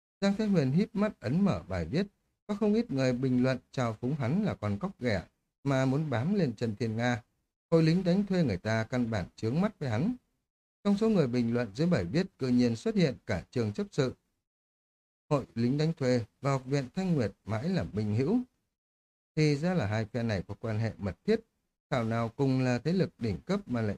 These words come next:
chung đụng hòa bình như vậy. Giang Thái Huyền sắc mặt khó coi, lần này xem như là hắn tự tìm sỉ nhục rồi. Trong đó Lâm Thần còn chỉ đích danh hắn mà chào phúng. Thần ma đạo tràng sao, chỉ là một cái phòng thuốc nho nhỏ sắp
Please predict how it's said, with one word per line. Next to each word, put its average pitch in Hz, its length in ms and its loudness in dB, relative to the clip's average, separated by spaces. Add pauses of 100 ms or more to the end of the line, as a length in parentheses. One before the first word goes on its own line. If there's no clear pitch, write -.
chung 117 240 -2
đụng 117 200 -2
hòa 107 180 -2
bình 95 240 -4
như 107 120 -4
vậy. 117 180 -2 (640)
Giang 196 160 0
Thái 208 120 0
Huyền 127 260 2
sắc 202 240 -6
mặt 117 180 -4 (120)
khó 110 220 -4
coi, 120 280 0 (420)
lần 139 220 0
này 131 240 0 (120)
xem 123 340 0
như 120 120 2
là 98 100 0
hắn 120 180 -4
tự 127 260 -2
tìm 104 220 0
sỉ 92 260 -4
nhục 101 240 -4
rồi. 104 240 -2 (800)
Trong 208 160 2
đó 151 220 2
Lâm 185 200 2
Thần 120 240 -2
còn 104 160 -2
chỉ 101 260 -2
đích 175 180 0
danh 123 240 0
hắn 143 300 0
mà 120 140 0
chào 90 280 -4
phúng. 175 260 0 (560)
Thần 165 160 4
ma 196 120 4
đạo 151 300 -2
tràng 113 260 0
sao, 135 300 -2 (140)
chỉ 135 100 -2
là 131 120 2
một 123 180 2
cái 214 140 -4
phòng 123 200 0
thuốc 240 220 0
nho 160 160 0
nhỏ 131 320 0
sắp - 140 -10